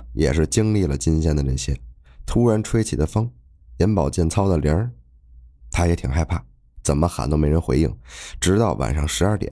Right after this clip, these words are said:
就不知道怎么回事儿，莫名其妙的睡着了。”第二天早上醒来的时候，他在那个没人住宿的住宿班，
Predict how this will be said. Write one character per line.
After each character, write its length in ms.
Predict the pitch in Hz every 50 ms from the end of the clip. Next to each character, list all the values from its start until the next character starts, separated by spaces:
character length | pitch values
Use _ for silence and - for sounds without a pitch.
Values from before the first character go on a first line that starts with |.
| - - - - - - - _ - - - - -
就 100 | - -
不 220 | - - - 82
知 80 | 78 87
道 100 | 95 85
怎 160 | - - -
么 100 | - -
回 160 | - - -
事 120 | 71 - 104
儿， 120 | - - - - -
莫 220 | - 95 87 71
名 160 | 62 65 67 73
其 200 | - - - 71
妙 160 | 76 71 62
的 120 | 58 62
睡 180 | - - - -
着 80 | -
了。” 220 | - - - - - - - - - - - - - - - - - - - - - - - - - - - - - - _ - - - - - - - - - - -
第 180 | - 143 147 143
二 100 | 131 120
天 160 | 107 131 143
早 160 | 135 90 73
上 100 | 78 92
醒 180 | - - - - -
来 140 | - 62 78
的 80 | 80 82
时 100 | - -
候， 160 | - - - - - - - - - - -
他 200 | - - 92 85
在 120 | 80 82 80
那 140 | 80 76
个 100 | 71 65
没 240 | 65 67 78 98 107
人 240 | 107 98 95 104 104
住 200 | - - 110 90
宿 260 | 90 - - 110 76
的 100 | - - - - -
住 140 | - - 73
宿 200 | 67 - - 67
班， 200 | 62 - 64 64